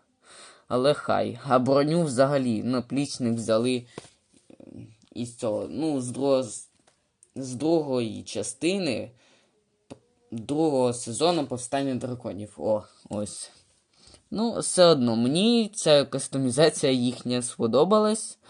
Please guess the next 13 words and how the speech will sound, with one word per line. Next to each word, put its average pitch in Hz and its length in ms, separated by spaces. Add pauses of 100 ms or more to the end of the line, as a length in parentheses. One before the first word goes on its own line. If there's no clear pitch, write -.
(340)
В - 40
принципі, 151 440
Ллойд 127 400
непоганий. 131 880 (1120)
В 131 40
мене 139 320
є 123 180
Ллойд 127 380
з - 80
першого 165 540
сезону 165 520
Повстання 143 520
драконів. 127 840